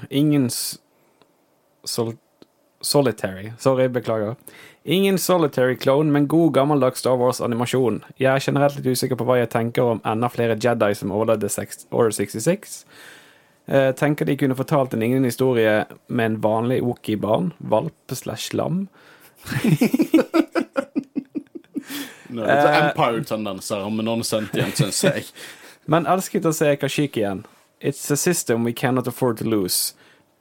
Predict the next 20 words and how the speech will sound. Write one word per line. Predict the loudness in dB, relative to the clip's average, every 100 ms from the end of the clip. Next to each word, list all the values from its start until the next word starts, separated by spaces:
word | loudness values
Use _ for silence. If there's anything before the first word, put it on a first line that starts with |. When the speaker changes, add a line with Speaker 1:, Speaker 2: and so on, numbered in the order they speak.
| -4
Speaker 1:
Tror | 2 4 4
jeg | 2
skal | -2
flytte | -2 -2 0
dit | -2 0
når | 0
jeg | 0
blir | 0
stor. | -2 -2 -2 -6 -2
P | 2
S, | 2 2 -2 -4 -4 -2
<laughs> | -2 -4 -2
Trandoshans | 0 4 2 2 0 0 -2 -4 -10 -20 -20 _
i | -6 -6 0
A | 2 2
A | 2
T | 2
S, | 2 2 -2 -8 -12 -20 _
Morgoth, | 2 2 4 2 -2 -4
Maul | -2 2 4 2